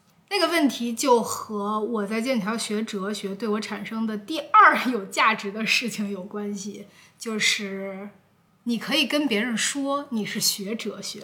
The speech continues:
的，然后他们就会对你的人生选择产生质疑，从而对你这个人产生兴趣。问题在哪儿啊？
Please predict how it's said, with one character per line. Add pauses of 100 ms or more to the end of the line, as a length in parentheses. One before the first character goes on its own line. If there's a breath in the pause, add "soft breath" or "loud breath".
的，
然
后
他
们
就
会
对
你
的
人
生
选
择
产
生
质
疑，
从
而
对
你
这
个
人
产
生
兴
趣。 (680 soft breath)
问
题
在 (180)
哪
儿 (240)
啊？